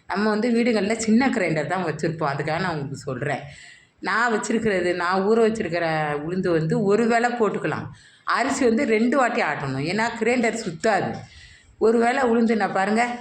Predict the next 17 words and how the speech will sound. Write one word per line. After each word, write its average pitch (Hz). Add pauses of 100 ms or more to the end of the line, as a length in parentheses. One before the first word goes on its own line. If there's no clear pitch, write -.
(240)
வெண்ணெய் 254
பதத்துக்கு 190
இப்படி 196
திரண்டு 185
வரும்போது, 160 (580)
இப்படி 214
லைட்டா 196
தண்ணி 180
தெளிச்சு 160
விட்டு, 165 (920)
ஒரு 156
சுத்து 190
சுத்துனோன்னா 143
நம்ம 185
கிரைண்டரை 156
ஆஃப் 156
பண்ணிக்கலாம். -